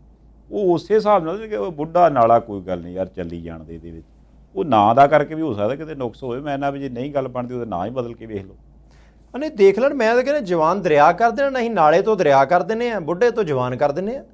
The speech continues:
Speaker 1: ਹਾਂ,
Speaker 2: ਭਾਈ ਇਹ
Speaker 1: ਜਵਾਨ
Speaker 2: ਜਵਾਨ ਦਰਿਆ, ਆਪਾਂ ਇਹਨੂੰ ਸਾਫ਼ ਕਰਨਾ ਹੀ, ਤੇ ਜਵਾਨ
Speaker 1: ਹੂੰ।
Speaker 2: ਦਰਿਆ ਦੇ ਉੱਤੇ ਜਵਾਨ ਫਿਰ ਲੱਗਣ ਕੰਮ ਕਰਤੇ।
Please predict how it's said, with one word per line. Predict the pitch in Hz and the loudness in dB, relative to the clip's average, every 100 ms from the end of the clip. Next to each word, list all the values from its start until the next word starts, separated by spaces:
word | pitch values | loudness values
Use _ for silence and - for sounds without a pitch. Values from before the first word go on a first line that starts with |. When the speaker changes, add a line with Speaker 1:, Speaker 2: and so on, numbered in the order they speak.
| _ _ _ _ _ - | _ _ _ _ _ -6
Speaker 1:
ਹਾਂ, | |
Speaker 2:
ਭਾਈ | 151 175 | 2 2
ਇਹ | 240 | 4
Speaker 1:
ਜਵਾਨ | 196 | 2
Speaker 2:
ਜਵਾਨ | 160 151 165 | 4 2 2
ਦਰਿਆ, | 185 196 165 233 214 - | 2 4 4 2 -10 -4
ਆਪਾਂ | - - 214 | -2 4 2
ਇਹਨੂੰ | 233 | 2
ਸਾਫ਼ | 175 143 143 120 | 2 2 4 2
ਕਰਨਾ | 151 156 | 0 -2
ਹੀ, | 247 - _ _ - | -8 -12 _ _ -6
ਤੇ | 147 | 0
ਜਵਾਨ | 139 151 | 2 2
Speaker 1:
ਹੂੰ। | 185 | 2
Speaker 2:
ਦਰਿਆ | 196 196 202 | 4 4 4
ਦੇ | |
ਉੱਤੇ | 208 214 196 | 2 0 -2
ਜਵਾਨ | 165 156 165 | 0 0 -2
ਫਿਰ | 185 | -4
ਲੱਗਣ | 147 160 247 | -4 -2 -4
ਕੰਮ | 233 202 196 | -2 -4 -2
ਕਰਤੇ। | 202 185 - | -6 -6 -10